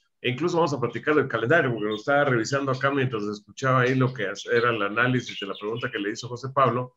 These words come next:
y me luce que es un calendario de entrada bastante, bastante exigente, pero en sí,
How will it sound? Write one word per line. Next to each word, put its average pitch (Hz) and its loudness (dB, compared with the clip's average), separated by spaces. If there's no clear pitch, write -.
y 110 -6
me 107 -2
luce 131 0
que 117 0
es 123 -4
un 131 -2
calendario 120 2
de 107 2
entrada 127 0
bastante, 127 -2
bastante 127 0
exigente, 139 -2
pero 117 0
en 110 -6
sí, 170 0